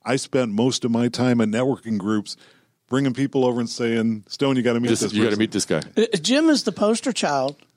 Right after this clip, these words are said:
Speaker 3: for this triangle thing you've described. I, I mean, he, that's what, and he really, you did do that, and I, I
Speaker 1: I
Speaker 3: should
Speaker 1: love
Speaker 3: thank
Speaker 1: doing it.
Speaker 3: Well, and I should do more of that on purpose. I ha-, I don't guess I've intentionally, uh, and in my,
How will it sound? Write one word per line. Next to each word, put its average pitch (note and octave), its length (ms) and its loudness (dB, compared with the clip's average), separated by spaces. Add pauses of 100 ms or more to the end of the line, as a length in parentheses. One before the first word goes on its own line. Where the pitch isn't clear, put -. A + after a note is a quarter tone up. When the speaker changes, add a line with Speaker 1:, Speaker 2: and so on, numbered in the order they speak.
Speaker 3:
for F#3 540 0
this F3+ 240 0
triangle F#3+ 520 -2
thing D3 280 0
you've C#3 180 -4
described. B2 560 -4
I, D3 140 0
I D#3+ 60 2
mean, F3+ 200 4
he, G3 140 2
that's F#3+ 440 0
what, B3+ 160 2
and F#3+ 260 0
he G#3 140 2
really, A3+ 460 2
you F3+ 300 0
did A#3+ 260 4
do D3 200 -2
that, D3+ 300 0
and D3+ 140 -2
I, E3 200 0 (180)
I E3 160 2
Speaker 1:
I - 20 2 (340)
Speaker 3:
should - 60 -10
Speaker 1:
love A2 180 0
Speaker 3:
thank G#3 100 0
Speaker 1:
doing G2+ 180 0
it. D#2 120 -12 (140)
Speaker 3:
Well, B3+ 160 2
and A#3 200 2
I C4+ 160 2
should A#3 340 -2
do G#3+ 480 2
more G#3 380 4
of F3+ 100 -4
that E3+ 380 2 (300)
on F3 260 0
purpose. D#3 560 -2
I C#3 80 0
ha-, D#3+ 180 -2
I F3+ 60 -2
don't F#3 140 -6
guess F#3+ 200 -4
I've D#3+ 160 0
intentionally, C#3+ 920 -4 (160)
uh, C3 220 -6 (520)
and B3 140 2
in B3 120 4
my, G#3 160 2